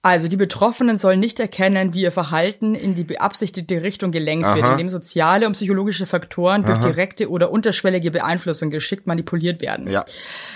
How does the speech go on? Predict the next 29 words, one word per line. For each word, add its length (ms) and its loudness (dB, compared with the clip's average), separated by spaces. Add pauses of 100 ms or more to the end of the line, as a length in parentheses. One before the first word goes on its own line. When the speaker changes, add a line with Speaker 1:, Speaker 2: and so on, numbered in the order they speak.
(280)
Speaker 1:
Gewaltanwendung 760 2
sei 160 -2
dabei 240 0
nicht 240 -4 (160)
zwingend 560 4
erforderlich, 600 0
kann 180 2
man 140 4
aber. 380 -6 (220)
Speaker 2:
<laughs> 80 -6 (1120)
Oh 100 4
Gott. 600 -2 (1500)
Speaker 1:
Hier 220 2
noch, 260 2
noch 180 0
ein 60 -8
kleiner 260 2
Tipp 200 -2
für 140 0
alle, 180 0
die 80 -4
jetzt 320 -4
sich 100 -2
denken, 240 -4
hey 180 -2
geil, 360 4
Brainwashing, 840 0
neues 340 0
Hobby. 360 -2